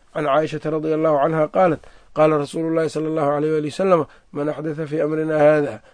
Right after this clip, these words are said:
man axdatha qofkii ku soo darrisiiyo, "fii amrinaa," annaga arrinkeenna, "haadhaa kan ah," waa diinkee, "maa shay ku soo daro,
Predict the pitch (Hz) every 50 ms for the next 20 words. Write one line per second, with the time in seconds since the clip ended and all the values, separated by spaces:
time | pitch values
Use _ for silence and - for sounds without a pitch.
0 | _ _ - 156 156 156 - - 151 156 139 156 160 - 156 143 139 147 147 -
1 | 151 160 165 151 147 151 143 139 139 127 - - 131 127 131 131 - - _ _
2 | - - 147 151 156 160 156 156 156 156 156 147 151 156 156 160 151 160 165 165
3 | 170 156 - - - 143 135 135 131 127 123 - _ _ _ _ _ _ _ _
4 | _ _ _ - 165 156 165 170 180 175 165 - 190 190 185 185 139 135 98 -
5 | - - - - 147 147 139 147 190 190 180 170 - - 156 143 120 - _ _
6 | _ _ _ _ - 170 190 196 185 175 - 208 196 180 156 - 156 - 175 170
7 | 160 147 147 160 151 151